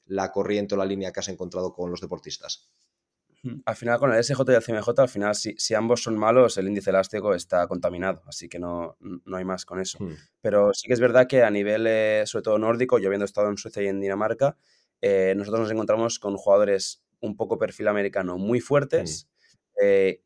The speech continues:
Speaker 2: y muy poco elásticos, muy poco reactivos. Entonces, es lo que yo más me he encontrado. Entonces, por eso al final este problema tampoco lo he, lo he, lo, lo he tenido que abarcar tantas, tantas veces. Em, pero, pero sí, al final yo lo enfocaría,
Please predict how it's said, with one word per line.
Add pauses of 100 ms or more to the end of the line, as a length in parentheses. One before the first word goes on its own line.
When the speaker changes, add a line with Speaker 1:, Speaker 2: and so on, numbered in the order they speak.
Speaker 2:
y
muy
poco
elásticos,
muy
poco
reactivos.
Entonces, (720)
es
lo
que
yo
más
me
he
encontrado.
Entonces,
por
eso
al
final
este
problema
tampoco
lo
he,
lo
he, (120)
lo,
lo
he
tenido
que
abarcar
tantas,
tantas
veces. (560)
Em, (800)
pero,
pero
sí,
al
final
yo
lo
enfocaría,